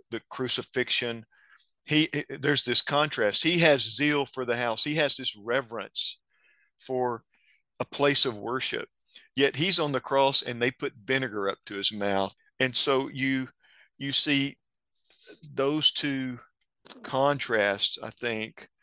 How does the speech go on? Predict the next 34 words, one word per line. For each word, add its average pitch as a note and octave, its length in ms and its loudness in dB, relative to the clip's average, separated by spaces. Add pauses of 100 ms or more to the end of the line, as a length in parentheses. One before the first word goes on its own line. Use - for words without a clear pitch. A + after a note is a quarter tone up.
(340)
uh, - 100 -6
when B2+ 220 -2
they, B2 200 -4
when C3 200 -4
they A#2+ 140 2
think C#3 320 -2
about A2+ 280 0
Psalm A2 260 -4
sixty-nine. A2+ 640 -2
There's D3 180 0
an D3 80 2
old C3+ 220 0
Hebrew C3+ 420 -2
idea A2+ 440 2 (460)
that C3 140 2
if B2+ 140 -6
you B2+ 120 -2
s-, - 300 0
that C3+ 160 2
if B2 140 -6
you B2+ 100 -4
just D#3+ 240 -2
mention C#3 400 -4
one C3 180 -2
part C3+ 440 2
of A#2 120 -4
a A2+ 80 0
psalm, B2 600 2 (1120)
then B2+ 260 0 (580)
the B2+ 140 -4
Jewish C#3+ 460 2
mind A#2 320 2
would A#2+ 120 -2
have A#2 120 -2